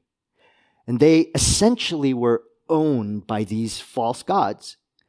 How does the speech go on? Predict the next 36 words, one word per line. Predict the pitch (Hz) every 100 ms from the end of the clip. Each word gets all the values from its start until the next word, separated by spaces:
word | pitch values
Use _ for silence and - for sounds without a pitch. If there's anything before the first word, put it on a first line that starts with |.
| _ _ _ _ _ _ _ _ -
And | 151
there | 151
was | 139
no | 135 131 127
escape | - 127 120 -
from | 95
them. | 82 78 _ _ _ -
I'm | 175
sure | 147 - - 190 185 139 113 98
there | 135
were | 120
many | 123 135 139
Christians, | - 147 - 95 98 - -
some | - 165 175
of | 135
them | 110 107
who | 139
were | 135
in | - 156 165
the |
church, | - - 110 - - _ _ _ _ _ _ _
who | 190
are | 180
really | 190 214 190
struggling | - - 160 160 185 170
with | 151
their | 131 110
past, | - - 170 - - - - _ _ _ _ _ _
who | 180
have | 170 139
experienced | - - - - 196 214 202 165 143 - -
from | - 165 147
their | 143
past | 117 - 165 131 120 - -
different | 135 156 135
strongholds | - 143 143 151 117 104 101 -